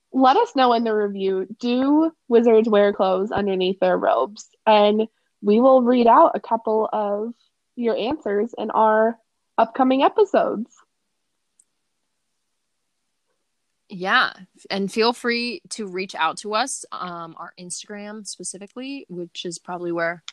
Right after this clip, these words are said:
Speaker 2: we'll be doing most interacting because we're in our twenties, um, is at Hogwarts Uni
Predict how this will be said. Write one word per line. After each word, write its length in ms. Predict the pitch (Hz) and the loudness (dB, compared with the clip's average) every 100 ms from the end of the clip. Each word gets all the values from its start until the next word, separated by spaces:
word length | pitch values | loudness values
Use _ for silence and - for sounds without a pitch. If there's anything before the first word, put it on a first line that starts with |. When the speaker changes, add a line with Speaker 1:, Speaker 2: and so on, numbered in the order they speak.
| _ _ _ _ _ _ | _ _ _ _ _ _
Speaker 2:
we'll 200 | - 185 | -2 0
be 140 | 175 175 | 0 0
doing 280 | 180 175 | 0 0
most 240 | 180 180 - | -6 -6 -8
interacting 640 | 180 180 170 185 240 233 | -10 -8 -8 -8 -8 -8
because 280 | 214 190 185 | -8 -10 -10
we're 140 | 185 | -8
in 120 | 160 170 | -8 -8
our 100 | 175 | -10
twenties, 440 | - 185 226 247 _ _ _ | -8 -8 -8 -14 _ _ _
um, 440 | 202 190 175 156 - _ _ - | 0 0 0 -6 -20 _ _ -10
is 360 | 196 185 180 - | -8 -8 -10 -6
at 240 | 180 170 - - | -6 -6 -10 -8
Hogwarts 540 | 190 185 202 190 - - | -6 -6 -12 -10 -14 -12
Uni 580 | 185 175 170 190 269 | -8 -6 -6 -12 -14